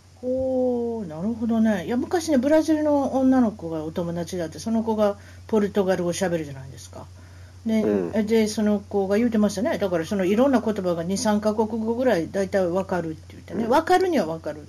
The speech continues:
Speaker 1: て言うてました。
Speaker 2: そう、さすがにあの、会話は難しいと思うんですけど、あの、
Speaker 1: そうそうそう。
Speaker 2: 文章になってれば意味がわかります。
Speaker 1: なんかそういうことでしょうね。あと気候は一年通してどんな感じなんですか？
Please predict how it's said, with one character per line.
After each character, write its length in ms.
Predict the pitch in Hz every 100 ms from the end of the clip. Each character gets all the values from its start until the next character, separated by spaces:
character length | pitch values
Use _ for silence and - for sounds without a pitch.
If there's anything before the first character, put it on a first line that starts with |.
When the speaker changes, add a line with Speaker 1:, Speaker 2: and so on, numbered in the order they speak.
| - - - - -
Speaker 1:
て 80 | 165
言 60 |
う 20 |
て 80 | 147
ま 60 | 147
し 40 |
た。 0 |
Speaker 2:
そ 80 | 175
う、 40 |
さ 120 | 139 220
す 100 | 370
が 120 | 359
に 100 | 311
あ 80 | 277
の、 80 |
会 220 | - 330 403
話 320 | 508 508 466
は 80 | 453 440
難 120 | 453
し 40 | 480
い 40 |
と 100 | 440
思 100 | 392
う 40 | 185
ん 0 |
で 40 |
す 60 | 180
け 60 |
ど、 100 | 147
あ 40 | 147
の、 80 | 151
Speaker 1:
そ 140 | 240
う 20 |
そ 60 | 466
う 20 |
そ 40 | 311
う。 40 |
Speaker 2:
文 80 | 202
章 40 |
に 60 | 165
な 80 | 165
っ 100 | -
て 80 |
れ 80 | 131
ば 240 | 113 107 98 -
意 80 | 156
味 100 | 123
が 80 | 98
わ 0 |
か 0 |
り 0 |
ま 0 |
す。 0 |
Speaker 1:
な 0 |
ん 20 |
か 80 | 95
そ 80 |
う 40 | 285
い 40 |
う 40 | 277
こ 80 | 247
と 100 | 143
で 120 | 143
し 120 | -
ょ 40 |
う 40 | 156
ね。 200 | 196 165 -
あ 140 | 294
と 100 | 370 330
気 200 | 427 427
候 220 | 453 427
は 80 | 415
一 180 | 403
年 160 | 403 392
通 100 | 370
し 40 |
て 80 | 202
ど 120 | 196
ん 40 | 202
な 100 | 208
感 160 | 233
じ 100 | 226
な 80 | 220
ん 60 | -
で 80 | -
す 80 |
か？ 140 | -